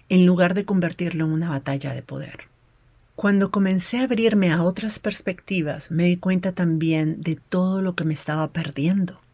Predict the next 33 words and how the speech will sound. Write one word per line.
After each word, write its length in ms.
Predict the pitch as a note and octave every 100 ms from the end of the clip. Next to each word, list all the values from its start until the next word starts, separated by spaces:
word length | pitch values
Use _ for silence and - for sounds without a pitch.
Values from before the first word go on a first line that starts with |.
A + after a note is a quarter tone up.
| _ - G#3
<laughs> 120 | F3 - - - - - - _ -
No 140 | G#3
significa 600 | G#3+ B3+ A#3 - F#3 G3
que 140 | F#3 D#3
compartía 540 | D#3 C#3+ C#3 - D3
todas 260 | - E3 F#3
las 180 | F3+ E3+
opiniones 520 | - C#3 C#3 D3 D#3+
de 60 | C#3
otras 240 | D#3 D3
personas, 640 | - D#3 - G#3 F3 C#3+ -
pero 300 | F3+ F3 D#3+ - - - - _ _ -
el 100 | F3+
solo 300 | - A3+ C4+
estar 260 | - A#3+
dispuesta 520 | A3 G#3+ - F#3+ - G3+
a 20 |
escucharlas 960 | - C#3 - G#3 A3 C#3 E3+ D#3 - _ _ - _ _ F#3+
me 160 | F#3
abrió 260 | F3+ F3+ G#3
un 100 | G3+
mundo 440 | G3 A3+ B3+ B3+
de 80 | G3+
información 840 | F3+ - D3+ D3 D3 - D#3+ F3 -
y 100 | F3
de 120 | D#3
opciones 500 | - - F#3+ G3+ -
para 220 | F#3+ E3+
mí 200 | D3+ D#3
que 200 | - C#3+
antes 380 | C#3 C#3+ D3 D3
no 120 | C#3
tenía. 440 | - C3+ B2+ -